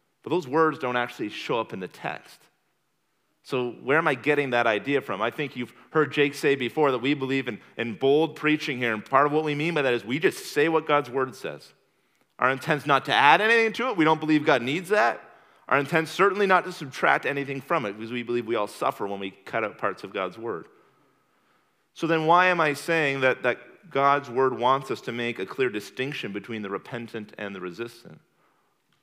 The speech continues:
Well, I believe it's actually strongly implied in these verses. And I think it's even clearer elsewhere. Let me show you what I mean.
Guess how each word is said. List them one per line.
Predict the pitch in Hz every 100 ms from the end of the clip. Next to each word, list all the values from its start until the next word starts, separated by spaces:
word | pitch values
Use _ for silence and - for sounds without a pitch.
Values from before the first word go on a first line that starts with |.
| _ _ -
Well, | 107
I | 117
believe | 127 120 123
it's | 107
actually | 110 113 104
strongly | 92 - 110 110 101
implied | 90 - 127 110 92
in | 104
these | 107 87
verses. | - 71 69 - - - _ _ _
And | -
I | 110
think | 120
it's | 107
even | 95 87
clearer | - 143 120 92
elsewhere. | 98 107 87
Let | 113
me | 151
show | - 123
you | 104
what | 98
I | 87
mean. | 101 90